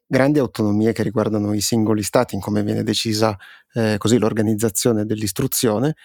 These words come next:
e al tempo stesso poi anche a livello di contee, locali e dei, e dei vari distretti ci sono degli school board che possiamo così,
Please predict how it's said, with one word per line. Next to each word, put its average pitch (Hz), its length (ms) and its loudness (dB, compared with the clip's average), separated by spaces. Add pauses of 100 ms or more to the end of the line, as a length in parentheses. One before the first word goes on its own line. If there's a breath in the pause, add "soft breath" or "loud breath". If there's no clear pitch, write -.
(240 loud breath)
e 135 220 2
al 113 160 2
tempo 127 260 0
stesso 120 400 0
poi 107 280 2
anche 120 260 0
a 110 40 0
livello 110 880 0
di 107 120 -4
contee, 107 640 2
locali 113 560 0
e 113 80 -2
dei, 110 240 -4
e 113 180 -10
dei 117 80 0
vari 123 180 4
distretti 123 480 0
ci - 120 -4
sono 107 240 -2
degli 113 240 -2
school 160 300 2
board 117 400 0
che - 120 -8
possiamo 101 320 -2
così, 104 260 0